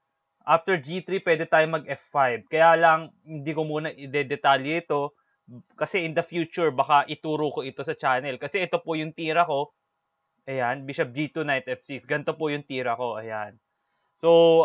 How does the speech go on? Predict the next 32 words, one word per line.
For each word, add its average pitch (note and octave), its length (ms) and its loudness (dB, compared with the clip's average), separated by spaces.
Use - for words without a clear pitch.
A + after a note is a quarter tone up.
ah, C#3 400 8
possible E3+ 640 6
na D3 240 2
pwedeng D3+ 400 0
maging D3 240 -4
ganito D3+ 320 -4
mangyari. E3+ 720 2
Then, D3 240 -4
magbi-bishop C#3 500 -6
B C3 220 -10
four C#3 240 -4
kayo, F3+ 320 2
and B2 160 -8
then B2+ 240 -8
D E3+ 100 -10
six, F#3 400 -14
or B2+ 380 -2
meron C#3+ 320 -4
pang D#3 260 -2
mga C#3 320 -4
D C3+ 140 -8
five C#3 240 -4
na C3 160 -8
tira C3+ 320 -4
dyan. A#2+ 320 -4
Pero, C#3+ 400 -2
hindi D3+ 240 -8
ko D#3 160 -2
muna D3+ 240 -4
i-discuss B2+ 640 -10
ngayon. A#2 400 -8
So, D3+ 320 0